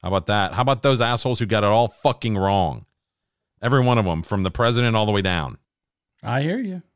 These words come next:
Speaker 2: I mean, I, this is, this is what they want. This is what they do. This is what we put in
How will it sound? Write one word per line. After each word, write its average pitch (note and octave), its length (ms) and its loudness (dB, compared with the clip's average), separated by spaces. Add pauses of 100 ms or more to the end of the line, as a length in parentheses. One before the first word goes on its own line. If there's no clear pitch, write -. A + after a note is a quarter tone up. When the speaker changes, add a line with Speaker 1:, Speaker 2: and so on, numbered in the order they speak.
(140)
Speaker 2:
I C#3+ 200 -2
mean, D#3 440 -4
I, D#3+ 140 -4
this D#3+ 380 -4
is, F3 320 -8
this C3+ 340 -6
is F3 100 -8
what G3+ 180 -6
they G#3 100 0
want. A3 320 -2
This C#3 160 -6
is D#3 100 -8
what F3 200 -6
they F#3+ 200 -2
do. F3+ 460 -4
This D3+ 240 -6
is F#3 100 -6
what F3+ 180 -6
we F#3 100 -6
put F#3+ 200 -4
in F#3+ 320 -6